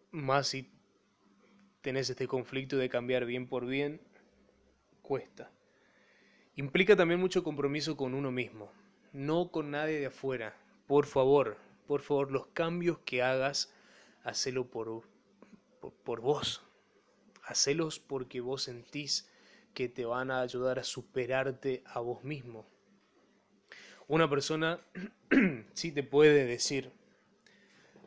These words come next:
te puede decir, eh, "Ay, sos re malo, sos re esto, sos re odioso, sos lo otro, sos lo otro". Y si a vos te incomoda,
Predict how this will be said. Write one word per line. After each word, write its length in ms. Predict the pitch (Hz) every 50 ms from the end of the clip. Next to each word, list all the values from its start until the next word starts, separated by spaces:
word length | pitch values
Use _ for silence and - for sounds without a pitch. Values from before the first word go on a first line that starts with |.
| - -
te 100 | 131 120
puede 220 | 120 131 139 143
decir, 420 | 139 127 - - 131 135 127 143 -
eh, 360 | 123 113 110 110 110 110 110 - _ _ _ _ _ _ _ _ _ _ _ _ _ _ _ _ _ _ _ _ _ _ _ _ _ _ _ _ _ _ _ _ _ _ _ _ - -
"Ay, 340 | - 143 156 175 180 165 147
sos 200 | - 165 165 160
re 160 | 160 156 147
malo, 400 | 147 151 160 165 160 143 143 135
sos 200 | - - 156 151
re 200 | 143 143 147 147
esto, 240 | 139 - - 147 135
sos 280 | - 139 139 139 131
re 140 | 139 139 139
odioso, 500 | 135 131 127 139 147 151 139 - - 139
sos 220 | - - 143 139 135
lo 160 | 135 139 143
otro, 280 | 147 143 - 139 135
sos 140 | 127 - 143
lo 260 | 143 147 147 147 143
otro". 100 | 135 - - - - - - _ -
Y 100 | 151 135
si 160 | - - 131
a 60 | 123
vos 280 | 131 151 180 180 - -
te 100 | - 147
incomoda, 840 | 143 139 127 - 117 117 127 127 127 123 117 110 113 123 135 -